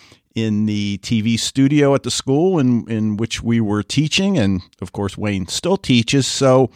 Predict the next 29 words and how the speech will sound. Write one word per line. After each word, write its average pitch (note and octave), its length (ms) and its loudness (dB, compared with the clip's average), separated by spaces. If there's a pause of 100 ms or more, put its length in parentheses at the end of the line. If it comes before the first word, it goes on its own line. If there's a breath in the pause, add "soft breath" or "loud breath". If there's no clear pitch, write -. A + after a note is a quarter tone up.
(560 loud breath)
it A#4 180 -6
was F#4+ 160 0
an B3 140 -2
interesting G#3+ 600 0
experience, D#3+ 960 0
and C3 600 0
we A#2+ 280 2
got G#2+ 420 2
it A#2+ 160 -2
done, A#2+ 280 2
and A#2 80 2
I F#2+ 100 0
think A2+ 240 -4
we G#2+ 100 0
were G2 80 0
having G2 380 -2
scheduling G2+ 640 0
issues G#2+ 560 0 (460 soft breath)
at A2 200 -4
that A#2 260 2
time G#2+ 340 0
as G2+ 220 -2
well. B2+ 400 4
But A2+ 480 -2 (480 soft breath)
anyway, G#3 540 2 (340)
enough C#3+ 380 -2
about C3 320 -4
that. E3 340 0
Enjoy D3+ 880 2